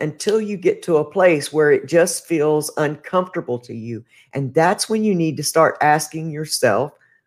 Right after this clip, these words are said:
"Why? What is the past evidence that shows me that I cannot go past this many days? What is the feeling there?"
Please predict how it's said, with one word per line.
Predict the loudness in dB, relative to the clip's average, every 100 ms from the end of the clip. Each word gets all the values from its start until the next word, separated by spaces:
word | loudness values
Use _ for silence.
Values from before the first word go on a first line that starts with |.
| _ _ _ _ _ _ _
"Why? | 0 4 4 4 -2 -16 _ _ _ 2
What | 6 6
is | 6
the | 2
past | -2 2 4 4 0 2
evidence | 4 4 -2 -6 -4
that | -4
shows | 0 2 4 2 -2
me | -6 -4
that | 0
I | 0
cannot | -2 -4 -4 -2 -4
go | -2 -2
past | -2 -2 -2 -2 -6 -10 _ _ -4
this | 0 2 0
many | 0 0 2
days? | 2 4 2 -4 -14 -16 -16 _ _ _ _ _ _ _ _ _ 2
What | 6 6
is | 4
the | 0
feeling | -2 2 6 6 6 2 0
there?" | 0 0 -4